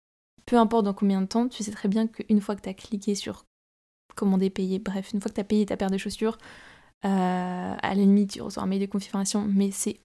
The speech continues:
ok, tu l'as commandé, tu vas pas te soucier de est-ce qu'elle va arriver, est-ce que c'est un site pas fiable, enfin bref, non, tu sais très bien qu'elle va arriver à toi, tu remets pas ça en question parce que c'est ok, t'as commandé.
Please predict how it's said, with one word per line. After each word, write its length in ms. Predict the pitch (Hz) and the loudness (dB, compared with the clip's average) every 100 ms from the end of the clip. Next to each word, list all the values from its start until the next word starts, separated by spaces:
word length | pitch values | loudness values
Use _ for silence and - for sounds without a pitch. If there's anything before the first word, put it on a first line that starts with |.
| _ | _
ok, 420 | 226 220 - 233 | 0 0 -2 -2
tu 120 | - | 0
l'as 100 | 208 | -2
commandé, 400 | 196 214 208 220 | 0 0 2 2
tu 140 | 226 - | 0 -4
vas 80 | 190 | -6
pas 120 | 208 | -6
te 100 | 202 | -6
soucier 440 | 190 202 - 220 | -8 -6 -4 0
de 200 | 202 202 202 - - - - _ | 0 0 -4 -12 -18 -20 -20 _
est-ce 200 | 262 240 | -2 -2
qu'elle 220 | - 226 208 | 0 -2 0
va 120 | 202 | 0
arriver, 640 | 196 196 208 220 233 - | -2 0 2 2 2 0
est-ce 180 | 214 - | -2 -2
que 200 | - 214 | -4 -4
c'est 380 | 214 - 208 220 | -4 -4 -4 -4
un 100 | 214 | -6
site 240 | - 208 | -6 -10
pas 180 | - 214 | -10 -12
fiable, 340 | - 214 214 202 | -8 -8 -6 -8
enfin 140 | 220 | -4
bref, 300 | 196 196 - | -2 -4 -4
non, 140 | 214 | -4
tu 140 | 220 - | -4 -6
sais 140 | - | -6
très 160 | 226 208 | -4 -2
bien 120 | 214 | -2
qu'elle 180 | 214 196 | -2 -6
va 120 | 196 | -8
arriver 540 | - 196 196 190 208 - - - - - | -2 2 2 2 0 -2 -14 -20 -20 -6
à 100 | 196 | -6
toi, 380 | - 208 226 285 | 0 2 2 2
tu 120 | - | -6
remets 240 | 196 190 190 | 2 4 4
pas 160 | 196 | 0
ça 120 | 185 | -2
en 80 | 196 | -4
question 360 | 196 202 - 254 | -4 -4 -2 -2
parce 140 | 196 | -2
que 100 | - | -6
c'est 220 | - - - | -8 -10 -10
ok, 240 | 196 - 233 | -10 -6 -6
t'as 120 | - | -6
commandé. 500 | - 190 190 185 233 | -6 -2 0 0 -2